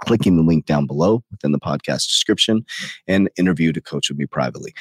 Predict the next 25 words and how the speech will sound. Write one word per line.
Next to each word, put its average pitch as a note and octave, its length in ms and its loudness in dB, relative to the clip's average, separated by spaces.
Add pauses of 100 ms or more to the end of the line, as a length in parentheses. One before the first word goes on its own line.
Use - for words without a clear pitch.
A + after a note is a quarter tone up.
(200)
This B2 240 4
whole A#2 240 4
week, G2+ 300 2
we're F2+ 100 0
gonna G2 160 2
talk F2+ 340 0
about F2 300 0
limiting F#2+ 680 2 (120)
beliefs, E2 360 2
Warriors. B1 440 -6 (340)
We're F#2+ 100 2
gonna G2+ 140 4
break G2+ 460 2
down F2 460 2 (280)
how G2 440 4
to - 240 0
overcome E2 720 0
limiting D#2 340 0
beliefs. C#2+ 260 0
Today, G2+ 520 2 (340)
we're F2 80 2
gonna G2 140 2
talk F#2+ 260 2
about F#2 220 4
negative E2+ 640 0